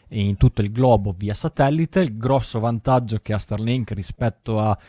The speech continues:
costellazioni già esistenti che fanno questa cosa è che orbitando in orbita bassa riescono a dare una latenza, quindi un tempo di risposta molto più veloce,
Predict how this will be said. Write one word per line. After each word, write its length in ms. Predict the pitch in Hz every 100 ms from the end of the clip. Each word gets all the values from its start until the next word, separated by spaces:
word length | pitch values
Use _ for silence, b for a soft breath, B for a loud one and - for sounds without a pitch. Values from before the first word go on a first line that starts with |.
| b
costellazioni 720 | - 98 104 98 - 120 117
già 260 | 98 110 104
esistenti 540 | - 98 95 117 113 101
che 80 |
fanno 240 | 95 95 95
questa 260 | - - 95
cosa 340 | 123 107 92
è 60 | 92
che 220 | 110 95 b b b b -
orbitando 840 | 107 92 101 135 139 123 113 98 90
in 140 | 110
orbita 420 | 104 117 107 104 104
bassa 520 | 117 113 - 95 87 b b
riescono 420 | 104 104 - 101
a 60 | 98
dare 260 | 117 110
una 160 | 101 101
latenza, 580 | 104 - 135 131 101 92
quindi 220 | 117 104
un 80 | 92
tempo 280 | 113 101 101
di 80 | 107
risposta 440 | 104 - 107 104
molto 280 | 101 98 110
più 140 | 117
veloce, 460 | 160 131 113 -